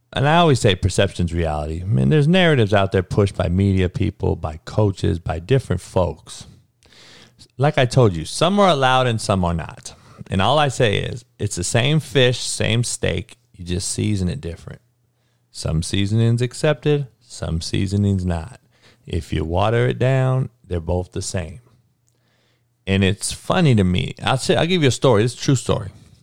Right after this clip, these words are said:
In San Diego at my distillery, you know, Slapdick obviously is gonna be a hard sell to go global with my whiskey,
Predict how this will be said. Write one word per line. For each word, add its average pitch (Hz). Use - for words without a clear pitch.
In 107
San 202
Diego 151
at 104
my 90
distillery, 87
you 120
know, 107
Slapdick 165
obviously 110
is 90
gonna 104
be 87
a -
hard 92
sell 85
to -
go 82
global 87
with 80
my 80
whiskey, 78